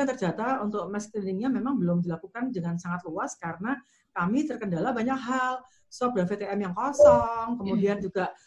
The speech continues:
Speaker 1: berbagai macam reagen ekstraksi yang juga masih menunggu, reagen P C R juga masih, masih belum, belum datang ya, kayak gitu-gitu seperti itu. Itu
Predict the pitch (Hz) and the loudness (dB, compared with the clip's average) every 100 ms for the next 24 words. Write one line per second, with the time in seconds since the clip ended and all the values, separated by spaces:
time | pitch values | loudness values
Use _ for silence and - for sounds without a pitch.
0 | _ _ 196 185 185 196 190 202 202 196 | _ _ -4 -2 0 0 -2 -2 -2 -2
1 | 185 - 214 208 180 202 208 196 - 220 | -4 -4 -2 0 -2 -4 -6 -6 -6 -2
2 | 214 214 208 202 196 202 202 202 190 208 | 0 0 -2 -4 -4 -2 -2 -2 -6 0
3 | 240 240 226 226 208 185 180 185 190 196 | 2 2 0 -2 -2 -2 -4 -4 -4 -6
4 | 196 185 175 190 190 196 - _ _ - | -8 -12 -8 -8 0 -2 -2 _ _ -20
5 | _ 196 220 214 175 175 175 175 196 233 | _ -6 -4 -2 0 2 2 2 0 -2
6 | 247 233 226 233 180 214 240 175 170 185 | 0 0 0 0 0 0 -2 -4 -2 -2
7 | 185 180 170 - _ _ - | -2 -8 -10 -12 _ _ 0